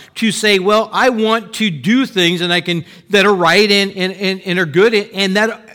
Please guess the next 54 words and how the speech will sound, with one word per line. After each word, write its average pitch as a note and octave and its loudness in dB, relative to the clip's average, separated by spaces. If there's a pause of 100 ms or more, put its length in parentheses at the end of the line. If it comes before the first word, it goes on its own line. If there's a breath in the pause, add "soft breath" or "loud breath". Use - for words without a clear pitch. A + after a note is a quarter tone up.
(120)
my F3+ -2
society G#3+ 0
or F#3+ 0
my E3 -2
culture G#3+ -4
that F#3 -2
I F3+ 0
live F#3 0
in E3+ 0 (260 loud breath)
is F#3 -4
gonna F#3+ 0
tell C4+ -2
me G3+ -2 (180 loud breath)
this A3 0
sort A3+ 2
of G3+ 0
behavior F#3+ 0
is, D#3 -2
is E3 -8
gonna F3 0
attract D#3+ -4
negative G3 -2
attention, E3+ -6
so D#3+ -2 (140)
I'm B3 0
gonna C4 0
go G#3 4
over G#3 0
here G#3 0
and F3 -4
try G3+ -4
to D#3+ -6
do G#3+ -2
some A3 -4
of F#3 -4
the F3 -4
nice E3 -2
things. C#3+ -8 (340 loud breath)
And G3 0
so A3+ 2
it G3 0
doesn't A3 -2
mean A#3 -2
that F3+ 0
all G#3 2
unsaved G#3 -2
people G3+ -2
are F3 -2
always A#3+ 0
doing G3+ 0
evil G3+ -2
all F#3 -2
the D#3 -4
time. D3+ -8